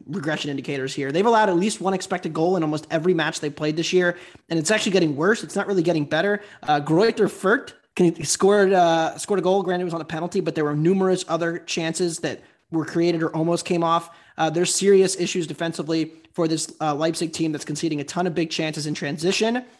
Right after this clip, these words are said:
And that is where Eintracht Frankfurt is very good. They've been excellent at, in transition. This attack has not really come along since losing Andre Silva. They have a new manager. I mentioned them in our preseason podcast that I was looking to play against them. Well, they're down in the bottom,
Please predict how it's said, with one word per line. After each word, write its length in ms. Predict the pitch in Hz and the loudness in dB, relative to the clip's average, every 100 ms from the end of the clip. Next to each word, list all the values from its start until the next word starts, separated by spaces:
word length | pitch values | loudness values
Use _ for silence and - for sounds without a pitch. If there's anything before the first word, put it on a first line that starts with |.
| _ | _
And 160 | 160 151 | -4 0
that 320 | 180 196 - | 2 2 0
is 100 | 160 | -2
where 140 | 175 | -2
Eintracht 400 | 165 170 160 165 | 0 -2 -4 -6
Frankfurt 480 | - 160 165 170 - | -6 -6 -4 -4 -4
is 120 | 147 | -6
very 360 | 143 160 151 151 | -6 -4 -2 -2
good. 260 | 165 147 127 | -2 -4 -4
They've 140 | 131 | -8
been 120 | 139 | -8
excellent 460 | - 147 170 156 151 - _ - | -8 -6 -6 -6 -6 -14 _ -6
at, 240 | 143 - | -6 -4
in 120 | 156 | -4
transition. 600 | 147 147 143 151 165 156 - - 185 | -4 -4 -2 -2 -2 -6 -8 -4 0
This 160 | 226 | 0
attack 320 | 240 247 214 | 2 0 -2
has 320 | - - 226 220 | -2 0 0 2
not 180 | 220 | 0
really 160 | 196 190 | 0 -2
come 180 | 185 175 | -2 -4
along 360 | 165 160 135 | -2 -2 -4
since 180 | - 151 | -8 -4
losing 240 | 160 156 151 | -2 -2 -2
Andre 240 | 156 147 | -4 -4
Silva. 320 | - 190 180 | -2 -2 -2
They 120 | 165 | -2
have 120 | 147 151 | -2 -2
a 40 | |
new 120 | 165 | -2
manager. 600 | 165 160 165 165 160 156 - - - | 0 0 0 -2 -2 -4 -10 -20 -8
I 80 | 160 | -2
mentioned 380 | 180 226 202 202 | 0 0 0 0
them 160 | 196 | 0
in 120 | 185 | -2
our 120 | 160 147 | -4 -2
preseason 520 | 196 208 185 190 175 | -2 -2 -2 -2 0
podcast 520 | 180 160 165 156 156 | 0 0 0 -2 -2
that 100 | 147 | -6
I 80 | 143 | -6
was 260 | 143 - - | -6 -10 -10
looking 220 | 175 170 | -6 -4
to 40 | 156 | -4
play 180 | 151 139 | -4 -4
against 280 | 170 180 | -4 -4
them. 220 | 175 165 - - _ - | -2 -4 -6 -12 _ -6
Well, 220 | 156 151 | -4 -4
they're 220 | 156 160 | -2 -2
down 380 | 190 208 233 214 | 2 2 2 0
in 160 | 165 | -4
the 80 | 160 | -6
bottom, 760 | 156 - - 170 202 175 147 | -6 -8 0 2 2 0 -2